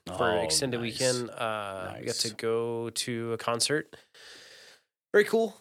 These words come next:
Speaker 1: Uh, it was awesome, man. But I feel like I, I'm sure that you and the missus, it's n-,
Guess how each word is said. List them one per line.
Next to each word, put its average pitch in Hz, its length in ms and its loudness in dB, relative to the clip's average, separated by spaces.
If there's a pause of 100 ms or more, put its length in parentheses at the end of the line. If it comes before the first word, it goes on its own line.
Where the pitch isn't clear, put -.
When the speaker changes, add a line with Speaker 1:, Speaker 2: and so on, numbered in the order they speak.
(160)
Speaker 1:
Uh, 160 460 8 (540)
it - 60 -8
was 135 140 4
awesome, 151 320 6
man. 113 260 -4 (160)
But 202 160 6
I 185 120 6
feel 247 180 4
like 240 260 8
I, 190 200 6
I'm 185 160 4
sure 226 240 6
that 139 420 6
you 151 140 4
and 131 360 0
the 131 100 -2
missus, 127 600 2 (880)
it's - 240 6
n-, 151 100 -6